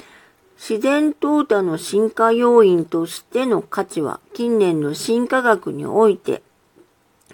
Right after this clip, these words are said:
至って狭い範囲内においてのみ承認されている。しかして、いかなる理由によってそのような判断が下されているかというに、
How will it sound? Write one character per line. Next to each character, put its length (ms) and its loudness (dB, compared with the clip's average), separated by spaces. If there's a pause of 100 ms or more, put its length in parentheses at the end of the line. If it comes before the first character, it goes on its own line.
至 300 -2
っ 80 -2
て 220 -2
狭 420 0
い 120 2
範 360 0
囲 60 0
内 240 2
に 180 -2
お 180 0
い 60 -4
て 160 0
の 140 -2
み 200 -2
承 300 -2
認 260 -2
さ 180 -6
れ 120 -2
て 240 -2
い 160 -2
る。 140 -16 (760)
し 160 -14
か 200 0
し 120 -8
て、 220 0
い 80 -2
か 180 2
な 200 2
る 140 4
理 200 6
由 160 8
に 220 6
よ 140 6
っ 20 0
て 320 -4
そ 200 -4
の 240 4
よ 260 8
う 40 6
な 240 6
判 360 2
断 200 2
が 160 4
下 300 0
さ 180 -2
れ 140 2
て 240 0
い 100 0
る 140 2
か 220 -2
と 200 4
い 120 0
う 160 4
に、 180 -2